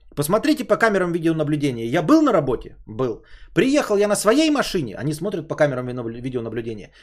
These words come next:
Ты приехал на своей машине. Я открыл дверь изнутри машины.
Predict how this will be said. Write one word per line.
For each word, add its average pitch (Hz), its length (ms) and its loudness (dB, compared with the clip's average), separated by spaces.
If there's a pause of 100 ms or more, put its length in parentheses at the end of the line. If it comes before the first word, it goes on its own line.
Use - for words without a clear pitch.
(160)
Ты 185 140 4
приехал 190 420 2
на 151 80 0
своей 135 300 -2
машине. 123 480 -10 (300)
Я 214 220 6
открыл 311 360 6
дверь 254 240 0
изнутри 196 380 -2
машины. 147 500 2